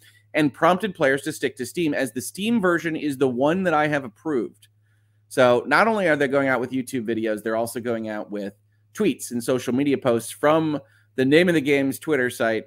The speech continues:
saying, "Hey, this is a problem." A few days later, Digerati published another statement on Twitter saying that in addition to the day one patch that was available for the PlayStation versions,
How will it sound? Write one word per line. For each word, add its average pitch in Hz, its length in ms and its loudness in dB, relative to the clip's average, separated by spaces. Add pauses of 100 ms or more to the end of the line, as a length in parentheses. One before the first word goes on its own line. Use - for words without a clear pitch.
saying, 113 380 -2
"Hey, 110 280 -2
this 104 240 -10
is 110 60 -10
a 107 60 -8
problem." 98 480 -4 (280)
A - 40 -20
few 202 100 0
days 170 200 6
later, 175 220 6
Digerati 147 480 2
published 143 360 -2
another 139 220 0
statement 131 280 -2
on 123 80 -2
Twitter 151 220 -2
saying 135 260 -2
that 127 120 -2
in 127 80 -2
addition 165 600 -2 (360)
to 190 60 0
the 165 60 6
day 160 140 6
one 143 180 4
patch 127 260 2
that 143 60 -8
was 123 120 -4
available 123 300 0
for 117 120 -10
the 107 60 -4
PlayStation 135 640 -2
versions, 104 460 -8